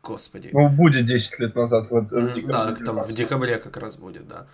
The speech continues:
Speaker 1: Но это было очень, это было очень давно, и многие просто могли уже даже з-, ну, я забыл название планеты, мы недавно играли, по-моему, в свою игру, я забыл название планеты,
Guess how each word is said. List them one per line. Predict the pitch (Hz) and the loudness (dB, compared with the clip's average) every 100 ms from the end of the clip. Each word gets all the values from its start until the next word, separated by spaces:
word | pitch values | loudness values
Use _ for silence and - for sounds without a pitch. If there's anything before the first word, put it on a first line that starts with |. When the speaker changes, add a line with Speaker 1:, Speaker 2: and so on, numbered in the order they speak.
| _ _ | _ _
Speaker 1:
Но | 123 143 | -2 0
это | 156 160 | 2 0
было | 135 147 147 | 0 0 0
очень, | 143 135 135 - | -2 -2 -4 -6
это | 123 123 | -8 -8
было | 120 123 | -6 -2
очень | 120 117 127 | -2 -4 -6
давно, | 123 113 123 170 196 | -4 -4 -2 -2 0
и | 135 | -4
многие | 120 123 120 | -4 -4 -6
просто | 131 - - | -4 -6 -6
могли | 120 117 123 | -6 -6 -4
уже | 117 113 | -4 -2
даже | 117 113 | -2 -4
з-, | 110 | -4
ну, | 143 | -2
я | 156 151 | 0 2
забыл | 143 135 135 131 127 | 0 0 0 0 -4
название | 123 120 127 123 | -8 -4 -4 -4
планеты, | - 127 131 131 127 | -6 -4 -2 -2 -2
мы | 110 | -6
недавно | 110 110 107 107 | -4 -4 -6 -6
играли, | 107 104 107 104 | -8 -8 -10 -10
по-моему, | - 101 | -14 -12
в | - | -12
свою | - 107 107 | -8 -4 -4
игру, | 107 139 | -2 0
я | 160 | 0
забыл | 127 110 117 | 0 -6 -6
название | 113 107 107 110 107 | -6 -8 -10 -10 -12
планеты, | 107 110 113 104 104 | -8 -6 -6 -6 -10